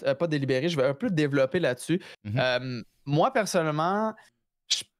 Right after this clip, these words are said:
Speaker 1: pense que oui. Euh, encore une fois, c'est à prendre avec des pincettes parce que, euh, je veux dire, tu sais,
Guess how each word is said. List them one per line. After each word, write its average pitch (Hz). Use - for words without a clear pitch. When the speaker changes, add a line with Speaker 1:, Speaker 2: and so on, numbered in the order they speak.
Speaker 1:
pense 220
que 175
oui. 139
Euh, 131
encore 147
une 170
fois, 196
c'est -
à 139
prendre 170
avec 135
des 131
pincettes 131
parce 127
que, 143
euh, 117
je 127
veux 120
dire, 127
tu -
sais, 165